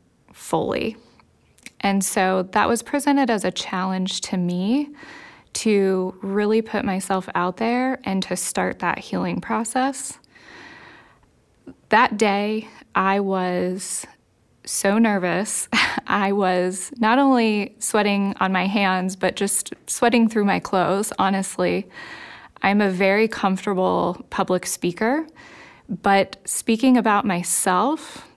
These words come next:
in a full room of executive leaders who ultimately I hope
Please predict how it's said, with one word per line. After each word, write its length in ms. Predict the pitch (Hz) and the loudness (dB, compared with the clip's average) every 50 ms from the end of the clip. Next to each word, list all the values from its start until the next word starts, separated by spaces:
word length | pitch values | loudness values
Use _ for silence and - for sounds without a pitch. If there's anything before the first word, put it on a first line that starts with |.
| - - _ | -20 -20 _
in 140 | - 214 214 | 2 4 4
a 80 | 202 202 | 4 2
full 720 | - - - - - 226 214 220 226 226 226 240 240 240 - | 0 -4 -14 -6 0 2 2 4 4 4 2 0 -2 -4 -2
room 420 | 214 208 208 202 196 196 196 202 - - | 0 0 2 2 0 0 0 -2 -2 -2
of 540 | 180 190 190 185 180 180 185 - - - - _ | -2 0 0 0 -2 -4 -6 -8 -14 -20 -14 _
executive 640 | - 190 180 185 196 190 190 - 226 226 220 202 185 | -6 -6 -2 -2 -2 -2 0 0 0 0 0 0 -2
leaders 640 | 180 175 170 175 175 175 180 185 - - - - - - - - - - - - _ | -2 -2 0 -2 -2 -2 -4 -6 -6 -8 -10 -10 -12 -18 -20 -20 -20 -20 -20 -20 _
who 200 | - - 214 - | 0 2 2 4
ultimately 600 | - 202 208 202 - - 220 208 - 202 208 196 | 4 2 2 2 2 2 2 2 2 0 0 2
I 140 | 185 180 180 | 2 0 0
hope 400 | 180 - - 190 185 180 185 | -2 -2 -2 0 0 0 -2